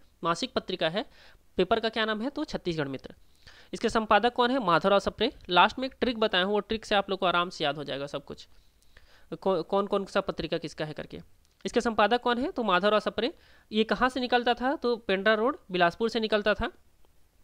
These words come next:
बात करें इसकी छपाई कहाँ से होती थी, तो कयूमी प्रेस से होती थी। प्र-, स्टार्टिंग में क्या है, कयूमी प्रेस से हो रही है, जो कि रायपुर में है। बाद में क्या गया,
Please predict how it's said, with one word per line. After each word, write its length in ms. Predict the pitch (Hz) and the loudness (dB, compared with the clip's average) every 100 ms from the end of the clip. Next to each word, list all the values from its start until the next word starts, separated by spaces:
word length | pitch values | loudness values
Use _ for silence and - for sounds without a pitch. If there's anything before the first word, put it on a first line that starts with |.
| _ - - - - | _ -20 -20 -20 4
बात 200 | 202 240 | 4 6
करें 160 | 254 247 | 4 0
इसकी 160 | 247 | -2
छपाई 340 | 247 208 190 226 | -6 -2 0 0
कहाँ 180 | 226 | -2
से 120 | 233 233 | -4 -6
होती 200 | 233 226 | -6 -8
थी, 240 | 254 330 - _ - | -10 -12 -16 _ -8
तो 120 | - 233 | -2 -2
कयूमी 560 | 233 208 208 220 254 | 2 0 2 0 0
प्रेस 280 | 269 170 151 | 0 -2 -2
से 60 | 151 | -6
होती 180 | 139 | -8
थी। 220 | 147 - - _ _ - | -12 -16 -20 _ _ -4
प्र-, 120 | - | -4
स्टार्टिंग 320 | 175 196 185 247 | 0 0 0 -2
में 100 | 247 | 0
क्या 120 | 226 | 0
है, 220 | 208 - - - _ - | 0 -6 -12 -20 _ -4
कयूमी 320 | 190 202 240 | 0 0 0
प्रेस 240 | 254 240 | 0 0
से 80 | 247 | 0
हो 100 | 240 | 0
रही 120 | 220 | 0
है, 100 | 226 | -2
जो 100 | 226 | -4
कि 120 | 190 180 | -2 2
रायपुर 280 | 165 214 | 2 0
में 120 | 220 208 | -2 -2
है। 160 | 165 - - | -4 -8 -2
बाद 180 | 196 226 | 0 0
में 120 | 254 | 0
क्या 140 | 240 214 | -4 -2
गया, 240 | 196 220 | -2 -4